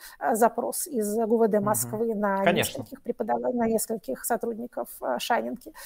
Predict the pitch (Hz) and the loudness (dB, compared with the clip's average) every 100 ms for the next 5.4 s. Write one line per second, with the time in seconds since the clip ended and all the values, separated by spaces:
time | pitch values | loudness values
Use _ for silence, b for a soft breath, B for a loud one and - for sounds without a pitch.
0 | B - 254 254 - 214 208 208 233 381 | B -4 -2 -2 2 4 4 4 6 8
1 | 480 480 B B - 302 277 277 - 269 | 8 6 B B 2 2 4 2 6 6
2 | 233 262 254 - 262 240 226 240 202 226 | 6 6 6 6 8 10 10 6 8 8
3 | 220 220 214 233 214 214 208 220 202 202 | 10 8 6 6 8 8 6 4 6 4
4 | 196 202 196 196 - B B B - 214 | 6 6 6 2 -8 B B B 8 10
5 | 226 - 202 208 | 10 8 2 2